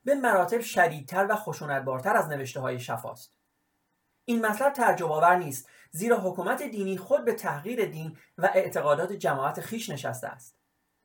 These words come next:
لذا لازم نیست که با تحریف نظرات پوپر در، درباره افلاطون، بزرگمرد فلسفه و تاریخ غرب که مورد احترام پوپر نیز هست، ارزش یک فیلسوف را به کاستی بکشیم و همه گفته کسی را به دلیل شغلی که سابقه داشته است،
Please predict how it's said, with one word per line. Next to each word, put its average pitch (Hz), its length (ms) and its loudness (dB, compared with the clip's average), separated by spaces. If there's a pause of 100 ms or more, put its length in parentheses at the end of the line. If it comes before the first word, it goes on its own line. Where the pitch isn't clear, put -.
(300)
لذا 285 240 6
لازم 208 320 6
نیست 240 380 -4 (200)
که 185 120 0
با 165 100 4
تحریف 175 440 -4
نظرات 180 460 0
پوپر 180 360 2
در، 156 320 0
درباره 151 480 4
افلاطون، 156 640 -4 (280)
بزرگمرد 180 580 2
فلسفه 180 400 0
و 185 120 0
تاریخ 175 360 -2
غرب 165 460 2
که 202 100 -6
مورد 214 240 -2
احترام 180 460 0
پوپر 143 340 -2
نیز 139 220 -6
هست، - 340 -4 (380)
ارزش 214 360 2
یک 269 160 -10
فیلسوف 196 440 -6
را 196 80 4
به 160 120 -4
کاستی 156 380 -4
بکشیم 160 500 -6 (360)
و 233 120 4
همه 233 400 0
گفته 240 320 -2
کسی - 280 -2
را 196 100 4
به 180 100 0
دلیل 196 320 0
شغلی 220 360 -2
که 202 100 -2
سابقه 156 380 -2
داشته 147 300 -2
است، 151 280 0